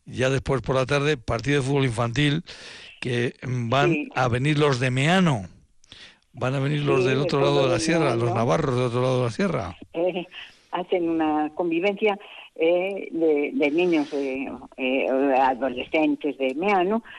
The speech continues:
Speaker 2: Eh, también es, es un momento, pues, agradable de,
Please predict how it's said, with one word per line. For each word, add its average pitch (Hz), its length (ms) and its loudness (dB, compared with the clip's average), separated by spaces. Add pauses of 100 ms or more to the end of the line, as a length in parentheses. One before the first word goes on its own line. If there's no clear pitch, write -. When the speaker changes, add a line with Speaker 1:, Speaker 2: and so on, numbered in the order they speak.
(140)
Speaker 2:
Eh, 170 420 2 (120)
también 196 420 -6
es, 165 300 -2 (100)
es 156 240 -6
un 160 120 -2
momento, 165 380 -4
pues, - 160 -14
agradable 165 580 0
de, 156 240 2